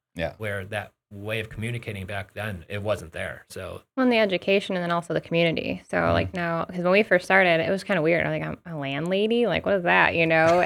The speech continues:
Speaker 3: And then, uh, once I got into Instagram and I started friending people that were doing similar things, it was like, "Oh, wow, like, this is, this is the thing to do." And
Speaker 1: Mm-hmm.
Speaker 3: you, you know, start collaborating and connecting and
Speaker 1: Right.
Speaker 3: grow from there.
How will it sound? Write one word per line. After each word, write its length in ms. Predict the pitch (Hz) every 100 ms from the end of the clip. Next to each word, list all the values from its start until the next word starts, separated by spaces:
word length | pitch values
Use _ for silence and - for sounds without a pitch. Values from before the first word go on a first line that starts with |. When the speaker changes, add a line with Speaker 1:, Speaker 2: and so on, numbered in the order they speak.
| 185
Speaker 3:
And 120 | 175
then, 200 | 180 175
uh, 180 | 170 - -
once 220 | 175 180
I 60 | 180
got 120 | 170
into 160 | 160
Instagram 600 | 185 254 - 214 214 208
and 100 | 202 165
I 60 |
started 300 | 180 165 160
friending 280 | 180 185 180
people 240 | 185 170
that 100 | 160
were 100 | 156
doing 240 | 160 165 165
similar 280 | 170 156 156
things, 540 | - 240 208 175 170 - -
it 60 |
was 200 | 160 160
like, 140 | 160 180
"Oh, 220 | 294 147
wow, 280 | 190 262 -
like, 160 | 170
this 180 | 180 -
is, 180 | 190 180 _
this 160 | 202 -
is 60 | 175
the 60 |
thing 180 | 175 175
to 60 | 165
do." 320 | 196 285 220
And 120 | 160
Speaker 1:
Mm-hmm. 200 | 156 107
Speaker 3:
you, 40 | -
you 60 |
know, 80 | 165
start 200 | - -
collaborating 580 | - 175 180 185 180 170
and 80 | 156
connecting 560 | 165 214 - 190 185
and 260 | 165 160 160
Speaker 1:
Right. 300 | 190 185 -
Speaker 3:
grow 220 | - 170
from 180 | 170 160
there. 440 | 170 170 160 160